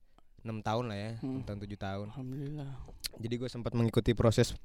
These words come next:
Speaker 1: perjuangan mereka.
Speaker 2: Asik.
Speaker 1: Nah, Satria the Monster ini adalah salah satu band yang udah melalang buana ya ke banyak tempat ya, udah keluar, keluar Jawa juga lu manggung ya?
Speaker 2: Iya,
Speaker 1: Kalau nggak
Speaker 2: gue
Speaker 1: salah.
Speaker 2: pernah main di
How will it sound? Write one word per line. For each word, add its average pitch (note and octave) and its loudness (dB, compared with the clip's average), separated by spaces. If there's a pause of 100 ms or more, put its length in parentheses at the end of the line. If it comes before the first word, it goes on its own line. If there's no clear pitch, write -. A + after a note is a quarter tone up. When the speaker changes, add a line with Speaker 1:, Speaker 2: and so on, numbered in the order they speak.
Speaker 1:
perjuangan A#2 12
mereka. A2+ 6 (240)
Speaker 2:
Asik. - -10 (640)
Speaker 1:
Nah, D#3+ 12 (480)
Satria D3 6
the E3 6
Monster D#3+ 6
ini E3+ 6
adalah E3 10
salah C#3 8
satu B2 6 (480)
band A2 4
yang G#2 -2
udah G#2 2 (320)
melalang G2+ -2
buana G#2 2
ya G#2+ -2 (560)
ke G#2 0 (800)
banyak C3 2 (160)
tempat E3+ 4
ya, A2+ 2
udah A#2+ 4
keluar, A#2 2
keluar A#2+ 4
Jawa A#2+ 8
juga C#3+ 4
lu G#2+ -2
manggung G#2+ -2
ya? F2 -10 (100)
Speaker 2:
Iya, D#3+ 12
Speaker 1:
Kalau G2 2
nggak G2+ 0
Speaker 2:
gue E3+ 10
Speaker 1:
salah. - 6
Speaker 2:
pernah C#3 6
main C3+ 4
di C3+ 2